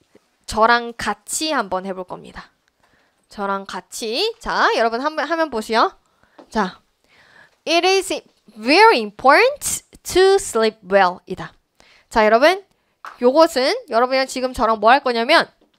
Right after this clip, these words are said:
원래 이 문장이 어떻게 생겼는지 여러분 생각해봐요. 이 it은 가짜 it이야. 왜?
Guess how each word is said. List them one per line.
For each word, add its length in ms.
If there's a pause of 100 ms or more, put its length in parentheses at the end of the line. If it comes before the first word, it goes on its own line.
(420)
원래 520
이 220
문장이 440
어떻게 400
생겼는지 460
여러분 220
생각해봐요. 560 (1400)
이 340
it은 380 (340)
가짜 400
it이야. 760 (520)
왜? 440